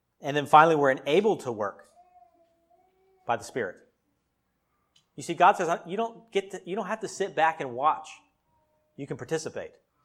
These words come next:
So in this passage it says, "And Moses said to the children of Israel, 'See, the Lord has called by name Bezalel, the son of Uri, and he has filled him with the Spirit of God.'" That's the first time in the Bible that's,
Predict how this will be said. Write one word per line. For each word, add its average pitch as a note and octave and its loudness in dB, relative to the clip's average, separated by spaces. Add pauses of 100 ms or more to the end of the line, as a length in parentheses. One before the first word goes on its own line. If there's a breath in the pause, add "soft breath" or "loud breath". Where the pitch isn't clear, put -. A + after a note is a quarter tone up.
(220)
So C3+ -2
in C#3+ 0
this G#3 4
passage D#3 8
it B2+ -6
says, C#3+ 2 (340 soft breath)
"And C#3 -4
Moses E3+ 8
said F3 6
to D#3+ -8
the C#3 -6
children D3+ 4
of C3+ 4
Israel, D3+ 6
'See, A#3 4
the D3+ 4
Lord F#3 10
has F3 2
called G#3+ 10
by F3+ 8
name F#3 2
Bezalel, E3 6
the B2+ -2
son D#3 -2
of C#3+ -4
Uri, D3 2 (720 soft breath)
and D#3 -2
he A#3 4
has G#3+ 2
filled A#3 2
him F3 0
with C#3 -2
the B2 -10
Spirit F3+ -4
of D3+ -4
God.'" G#2 4 (440)
That's E3+ -4
the E3+ -12
first F3 -2
time E3+ 2
in D#3+ -6
the C#3+ -4
Bible C#3+ 6
that's, A2+ -4